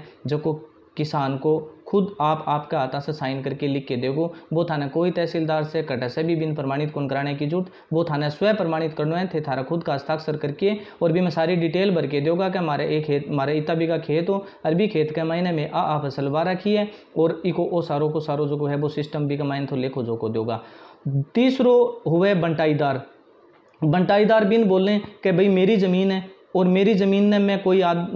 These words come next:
कोई ने बाण खातर दे रखी है, तो वो मेरो बंटाईदार है, यानी वो मेरो आधे हिस्से को मालिक है। वो खेत के मायने जितनी भी फसल हो सी भी को आधो हिस्सो मन देसी,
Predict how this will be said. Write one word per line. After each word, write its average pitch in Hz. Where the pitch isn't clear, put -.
कोई 185
ने 202
बाण 160
खातर 175
दे 135
रखी 123
है, 117
तो 185
वो 190
मेरो 214
बंटाईदार 175
है, 156
यानी 180
वो 190
मेरो 190
आधे 196
हिस्से 151
को 147
मालिक 131
है। -
वो 175
खेत 165
के 185
मायने 185
जितनी 185
भी 202
फसल 156
हो 147
सी 151
भी 175
को 175
आधो 180
हिस्सो 135
मन 139
देसी, 143